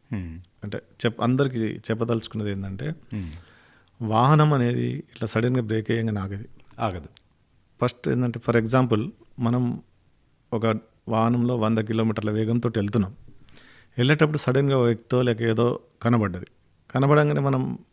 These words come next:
Speaker 2: వాహనాన్ని ఆపలేం.
Speaker 1: Hmm.
Speaker 2: ఫస్ట్ మనం మైండ్లో ఏమొస్తుంది, దీన్ని స్లో చేసుకోవాలని మనం ఆలోచిస్తాం. ఆలోచించి యాక్సిలరేటర్, అప్పటిదాకా యాక్సిలరేటర్ మీద కాలు ఉంటది మనది.
Speaker 1: Hmm.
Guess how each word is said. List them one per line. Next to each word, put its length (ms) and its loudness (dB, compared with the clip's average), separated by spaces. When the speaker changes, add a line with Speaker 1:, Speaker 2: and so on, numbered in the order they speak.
Speaker 2:
వాహనాన్ని 360 4
ఆపలేం. 420 2
Speaker 1:
Hmm. 140 -4
Speaker 2:
ఫస్ట్ 200 2
మనం 280 6
మైండ్లో 300 2
ఏమొస్తుంది, 420 0
దీన్ని 200 0
స్లో 280 2
చేసుకోవాలని 580 2
మనం 220 -2
ఆలోచిస్తాం. 640 -6
ఆలోచించి 840 -2
యాక్సిలరేటర్, 520 4
అప్పటిదాకా 440 6
యాక్సిలరేటర్ 440 4
మీద 80 6
కాలు 260 4
ఉంటది 240 0
మనది. 220 -8
Speaker 1:
Hmm. 400 -8